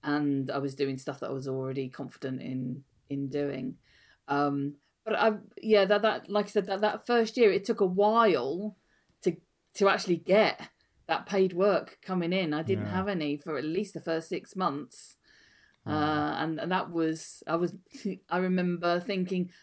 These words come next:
Speaker 1: "I gotta generate some money here," and coming up with all these different concepts and ideas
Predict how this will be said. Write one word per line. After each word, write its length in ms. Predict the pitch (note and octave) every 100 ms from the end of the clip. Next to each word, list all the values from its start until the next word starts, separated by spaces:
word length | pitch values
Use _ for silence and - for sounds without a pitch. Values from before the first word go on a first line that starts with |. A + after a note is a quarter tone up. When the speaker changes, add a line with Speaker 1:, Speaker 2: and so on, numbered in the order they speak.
| -
Speaker 1:
"I 80 | F#3
gotta 180 | A3 G#3+
generate 500 | G#3 G3 F3+ F#3+ -
some 200 | G3 F#3+
money 240 | A3 A3
here," 240 | G#3 D3+
and 80 | D3+
coming 320 | - G3+ F#3 F3+
up 60 |
with 100 | F3
all 140 | G3+ G#3+
these 160 | G#3
different 340 | G#3+ G3 G#3 -
concepts 540 | G#3+ A3+ - - -
and 120 | F3+
ideas 840 | - F#3+ E3+ G3 G3 D#3 C3+ -